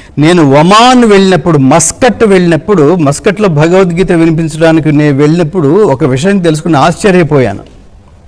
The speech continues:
ముస్లిం కంట్రీస్లో ఒకానొక దేశం అది. అందులో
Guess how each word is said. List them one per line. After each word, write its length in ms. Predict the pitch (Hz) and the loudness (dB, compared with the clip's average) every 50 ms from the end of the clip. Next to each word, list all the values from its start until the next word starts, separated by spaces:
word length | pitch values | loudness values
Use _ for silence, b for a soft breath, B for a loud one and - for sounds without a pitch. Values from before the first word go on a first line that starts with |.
| - _ - b b b b b b b b b - | -20 _ -20 b b b b b b b b b -2
ముస్లిం 400 | 151 175 190 - - 233 226 220 | -2 0 0 0 0 0 0 2
కంట్రీస్లో 640 | 185 180 165 156 160 151 147 131 - - 127 107 - - - - - - - - - - - - - - - | 2 2 0 0 0 0 -2 -2 -4 -6 -10 -10 -10 -12 -16 -20 -20 -20 -20 -20 -20 -20 -20 -20 -12 -4 -2
ఒకానొక 840 | 147 151 - 180 170 160 147 139 135 - 226 233 190 139 147 180 214 | -2 0 2 2 2 2 2 0 -2 0 0 2 2 2 2 2 0
దేశం 500 | 175 139 - 160 160 151 - 165 135 117 | -2 -2 0 0 0 0 0 0 0 0
అది. 240 | 104 98 - - b b b b b b b b b b b b - | -2 -4 -8 -12 b b b b b b b b b b b b -4
అందులో 640 | - 160 214 220 262 233 165 139 143 170 233 262 294 | -2 0 2 2 2 2 2 2 2 2 0 -2 -4